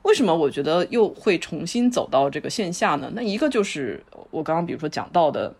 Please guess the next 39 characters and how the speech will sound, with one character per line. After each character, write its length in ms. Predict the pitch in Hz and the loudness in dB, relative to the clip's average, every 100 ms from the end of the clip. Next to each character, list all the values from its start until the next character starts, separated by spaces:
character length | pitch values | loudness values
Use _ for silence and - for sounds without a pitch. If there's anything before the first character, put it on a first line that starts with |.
| _ - | _ 0
比 80 | |
如 60 | 165 | 2
说 80 | 190 | 2
平 140 | 190 | 0
台 120 | 175 | -2
公 160 | 185 180 | 0 -2
司。 260 | 185 180 - _ _ _ | 0 -4 -4 _ _ _
那 120 | 208 | 0
之 140 | 196 247 | 2 2
前 260 | 208 165 | 2 0
采 200 | 196 160 | 0 -2
访 220 | 180 127 - | 2 0 0
这 80 | 160 | -4
个 140 | 147 | -4
酷 160 | - 208 | -6 -2
狗 160 | - | -2
的 100 | - | -2
时 100 | - | -4
候， 160 | 147 143 | 0 0
他 140 | 139 | 0
们 260 | 160 151 139 | -2 0 0
其 140 | - | -2
实 160 | 143 165 | -6 -6
就 180 | 175 156 | -2 -4
讲 180 | - 143 208 | -2 -6 4
到 160 | 226 | 4
哈， 160 | 175 - | 4 -4
就 100 | - | -10
是 60 | 202 | -10
酷 120 | - | 0
狗 160 | 208 156 | 0 4
它 160 | 214 | 2
虽 160 | 226 240 | 4 2
然 120 | 247 | 2
说 160 | 254 262 | 0 -2
是 160 | 233 | 0
一 140 | 196 214 | -2 2
个 300 | 202 165 - | 4 4 4
app， 160 | 214 | 0